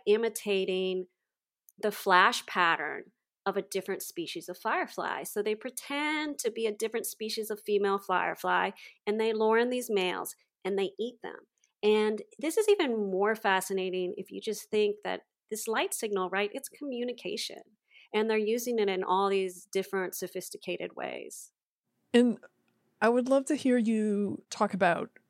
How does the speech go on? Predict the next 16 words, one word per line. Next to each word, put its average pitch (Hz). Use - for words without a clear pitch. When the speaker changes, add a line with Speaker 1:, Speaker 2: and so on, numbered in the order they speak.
Speaker 2:
criticality, -
which -
you 165
kind -
of 160
summarize 185
a 180
bit 180
and, 196
and 220
in 214
the, -
in 220
the 196
article. 180
And 220